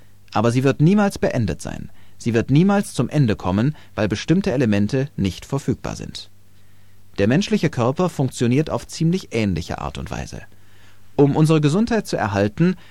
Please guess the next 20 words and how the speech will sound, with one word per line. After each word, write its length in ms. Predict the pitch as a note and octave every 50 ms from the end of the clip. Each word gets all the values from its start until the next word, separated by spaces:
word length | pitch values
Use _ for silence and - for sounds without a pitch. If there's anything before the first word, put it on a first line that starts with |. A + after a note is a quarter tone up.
| - -
müssen 320 | - D3 D3+ D3+ - E3 C#3+
wir 160 | C#3+ - -
alle 180 | D#3 G3+ G#3
Dominos 520 | D#3 B2 A#2+ A#2+ B2+ A#2+ A#2+ B2 C#3 - -
in 120 | G2 -
einer 260 | - - F#2+ G#2+ A#2+
Reihe 280 | B2 - E2+ F#2+ G2+ F#2+
aufstellen. 540 | - - - - - - - - G1+ - - - - - - - - - -
Es 140 | - - -
darf 220 | - F#2+ F#2 -
keine 300 | - - B2+ B2+ D#3 F3+
Lücken 280 | E3+ C#3+ A2+ - - E2+
geben. 320 | - B1 G#1 - - - - - - - - - - - - - - - - - -
Und 180 | - E2+ F2 -
Green 260 | - B2+ D#3+ G3+ G#3
Food 340 | G#3 - C3+ C#3 D3+ E3+ -
ist 160 | - F#2 -
das 160 | F#2+ E2+ -
einzige 420 | - - A#2+ C#3+ D#3+ - F3+ D#3+ A#2
Lebensmittel, 640 | G#2+ G#2+ G#2+ A#2 G#2 - B2+ A#2 A2+ B2 A#2+ A2